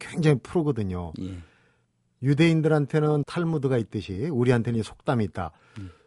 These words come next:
Speaker 1: 속담을, 아주 평범한 속담인데 본인의 얘기하고 어떻게 이렇게 잘 풀어내는지 모르겠어요. 다른 사람 같으면
Speaker 2: 음.
Speaker 1: 그런 얘기가 없다면 너무 단순해서 출판하기
Speaker 2: 음.
Speaker 1: 힘들었을 것 같은데.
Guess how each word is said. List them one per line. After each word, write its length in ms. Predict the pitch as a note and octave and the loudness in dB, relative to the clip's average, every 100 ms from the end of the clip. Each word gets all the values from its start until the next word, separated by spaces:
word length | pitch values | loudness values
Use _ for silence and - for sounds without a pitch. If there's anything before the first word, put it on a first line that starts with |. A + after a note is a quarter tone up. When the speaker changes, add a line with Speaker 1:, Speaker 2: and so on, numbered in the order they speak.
| _ | _
Speaker 1:
속담을, 720 | _ - - - E3+ E3+ F3 | _ -12 -6 2 4 4 2
아주 160 | E3 D3+ | 2 0
평범한 420 | - - A3 G3 E3 | -2 -2 0 2 0
속담인데 840 | - F#3 D#3 C#3+ B2 A#2+ B2+ G#2 | -2 0 2 4 4 4 2 0
본인의 420 | - B2 C#3+ D3+ C#3 | 0 2 4 6 6
얘기하고 360 | B2 B2 A2+ - | 4 2 -2 -10
어떻게 200 | - G3 | -4 -2
이렇게 140 | D#3+ D#3+ | 0 -2
잘 220 | - C3 | -4 -8
풀어내는지 420 | - D#3+ D#3 C3+ | 0 2 2 2
모르겠어요. 720 | C#3 B2 G#2+ F2 G2 E2+ B2+ G3+ _ _ _ _ | 2 2 0 -4 -10 -10 -10 -12 _ _ _ _
다른 240 | - B2+ D#3+ | 0 2 4
사람 220 | D#3+ E3 | 2 2
같으면 480 | D#3 C#3+ D3+ F3 F#3 - - | 2 0 -2 -2 -6 -12 -20
Speaker 2:
음. 180 | G2 F#2 _ _ | -20 -20 _ _
Speaker 1:
그런 240 | C3 D#3+ | 0 2
얘기가 240 | D#3+ D3 D#3 | 4 4 2
없다면 540 | - C#3 A#2+ D3+ C3+ - - | 2 0 2 0 -4 -10 -6
너무 260 | G2+ D3+ | -2 -2
단순해서 600 | C#3+ A#2 A#2 B2+ A2 G#2+ | -2 -4 -2 -2 -2 -6
출판하기 480 | G#2 - C#3+ D3 B2 | -10 -12 -8 -6 -4
Speaker 2:
음. 40 | B2 | -4
Speaker 1:
힘들었을 340 | A#2 A#2+ G2+ | -6 -8 -10
것 180 | - - | -16 -18
같은데. 240 | - C3+ | -18 -20